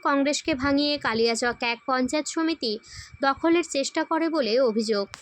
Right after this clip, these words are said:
কয়েক মাস আগে একচল্লিশ জন পঞ্চায়েত সমিতির সদস্য দুই দলে বিভক্ত হয়ে শিবিরে চলে যায়। শুক্রবার ভোটাভুটিতে তৃণমূল কংগ্রেসের শামীমা পারভিন তেইশটি ভোট পেয়ে সভাপতি নির্বাচিত হন। অন্যদিকে বিউটি খান আঠারোটি ভোট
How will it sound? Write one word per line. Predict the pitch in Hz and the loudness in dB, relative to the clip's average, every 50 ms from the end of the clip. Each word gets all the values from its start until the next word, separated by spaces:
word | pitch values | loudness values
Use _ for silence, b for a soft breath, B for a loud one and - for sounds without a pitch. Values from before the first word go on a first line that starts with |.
| B B B B B B - | B B B B B B -6
কয়েক | - 277 269 285 285 - | -4 -2 -2 -2 0 2
মাস | 330 339 339 330 - | 2 2 2 0 0
আগে | 339 320 277 294 311 302 277 | 0 0 0 0 0 0 0
একচল্লিশ | - - - 320 311 302 320 320 - | -2 -2 -2 2 2 4 4 2 2
জন | - 339 320 302 | 2 2 2 2
পঞ্চায়েত | 302 269 240 240 233 - 277 285 - | 2 0 0 0 0 0 0 0 0
সমিতির | - 302 285 269 269 233 285 269 | 0 2 2 2 2 0 0 -2
সদস্য | - 294 262 240 269 302 - - - 262 208 - B B B B B B B - | 0 -2 0 0 0 0 0 0 0 0 -2 -2 B B B B B B B -2
দুই | 247 294 311 320 | 0 0 2 2
দলে | 277 311 302 294 294 302 | 0 0 0 0 0 2
বিভক্ত | 294 285 269 226 277 277 - _ 330 | 2 2 2 2 0 -2 -2 _ 0
হয়ে | 320 294 330 302 226 233 | 2 2 2 2 0 0
শিবিরে | 226 - - 277 262 294 311 320 | 0 0 0 0 2 2 0 0
চলে | - 285 233 214 214 | 0 0 0 0 0
যায়। | 208 214 202 202 202 - - _ _ B B B B B - | 0 -2 -2 -2 -4 -8 -12 _ _ B B B B B -8
শুক্রবার | - - 330 320 - - 359 349 339 349 349 | -2 0 0 0 2 0 0 2 2 0 0
ভোটাভুটিতে | 320 277 269 262 233 262 247 240 269 233 285 262 - 277 285 | 0 0 0 0 0 0 0 0 0 0 0 0 2 0 0
তৃণমূল | 277 294 294 302 302 302 320 339 339 - | 2 2 2 4 4 4 4 4 2 2
কংগ্রেসের | 294 254 247 247 240 233 - - 277 | 0 0 0 2 2 2 2 2 0
শামীমা | 254 - 277 254 262 277 285 311 320 | 2 2 0 2 2 2 2 2 2
পারভিন | 302 320 320 311 285 320 277 226 214 220 | 0 -2 -2 0 0 0 0 0 0 0
তেইশটি | 226 - 277 285 302 302 - - - 359 | 0 0 0 2 2 0 0 0 -2 -2
ভোট | 285 262 277 285 269 - | 0 0 -2 -2 -2 -2
পেয়ে | - 311 311 | -2 0 0
সভাপতি | - - 277 254 262 262 - 302 294 330 330 | 0 0 -2 -2 -2 -2 -2 -2 0 0 0
নির্বাচিত | 302 277 247 233 233 226 - 240 - 226 | 2 2 2 0 0 -2 -2 -4 -4 -2
হন। | 214 226 220 208 196 196 220 B B B B B B B - | -2 -2 -2 -2 -4 -6 -8 B B B B B B B -2
অন্যদিকে | 294 294 302 320 320 311 339 - 349 339 | 2 2 4 4 2 0 0 0 0 0
বিউটি | 294 277 277 277 262 330 320 | 2 2 0 2 0 0 -2
খান | - - 339 277 214 208 220 B B B B B - | -2 -2 -2 -2 -4 -6 -8 B B B B B -6
আঠারোটি | 262 262 - - 330 330 311 330 330 | -4 -4 0 0 0 2 2 0 0
ভোট | 302 262 277 269 | 0 0 0 0